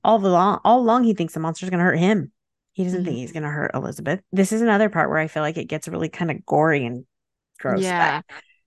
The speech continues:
Speaker 1: Elizabeth is lying there lifeless and inanimate, her bloodless arms and relaxed form flung by the murderer on its bridal bier. Now, I, I looked up what a bier is, and I thought that, or if that's how you say it, bier, bier,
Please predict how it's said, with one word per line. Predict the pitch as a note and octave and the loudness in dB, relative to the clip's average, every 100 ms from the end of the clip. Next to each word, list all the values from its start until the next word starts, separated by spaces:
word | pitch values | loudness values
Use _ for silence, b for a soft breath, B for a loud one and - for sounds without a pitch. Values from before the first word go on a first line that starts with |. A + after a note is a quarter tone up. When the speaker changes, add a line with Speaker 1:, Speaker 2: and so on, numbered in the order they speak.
| - | 4
Speaker 1:
Elizabeth | G#3+ A#3 B3+ | 6 8 6
is | A#3 | 4
lying | F#3 F3 F#3+ | 4 4 4
there | F3+ D#3+ | 4 2
lifeless | D3+ F3 G#3 A#3+ - | 2 0 2 -2 -2
and | F3 D#3+ | -4 -4
inanimate, | - E3+ D#3+ D#3 C#3 - | -2 0 0 -2 -6 -10
her | - F3 | -4 -4
bloodless | - E3 G3+ A#3 B3 - | 0 2 4 4 2 2
arms | F#3 F3+ E3 | 2 2 0
and | - D#3 | -2 -6
relaxed | D#3 D#3+ F3 - | -4 -4 -4 -6
form | - F#3 D3+ D3 | -4 -2 -2 -2
flung | - F3 D3+ C#3+ | 0 0 0 -2
by | C#3+ | -2
the | D3 | -2
murderer | F3 F3+ D#3 D3+ - | 0 0 0 -2 -4
on | E3 | -4
its | D#3+ - | -6 -8
bridal | - E3+ F#3+ G3+ | -2 0 2 2
bier. | F3+ F3+ E3+ E3 D3+ E3 - | 0 -2 -2 -2 -4 -8 -4
Now, | F#3+ E3+ D3+ F3+ _ _ | 0 0 0 -12 _ _
I, | F#3 F#3 E3 F3 - | 0 2 2 0 -2
I | |
looked | F3+ F#3+ | -4 -4
up | G#3 | -4
what | G3 | -4
a | E3+ | -4
bier | D#3 D#3 E3 | -6 -4 -2
is, | D3+ B1+ - | -2 -4 -8
and | - | -8
I | D#3 | -8
thought | D#3 | -8
that, | - - | -8 -8
or | - - - | -6 -6 -6
if | D#3+ - | -8 -2
that's | - - | -4 -2
how | D3 | -6
you | |
say | C#3 C#3+ | -4 -2
it, | D#3+ - | -2 -2
bier, | D3+ D3 C#3+ C#3 | -2 0 -2 -4
bier, | D3 C#3+ C#3 C#3+ | -6 -4 -4 -6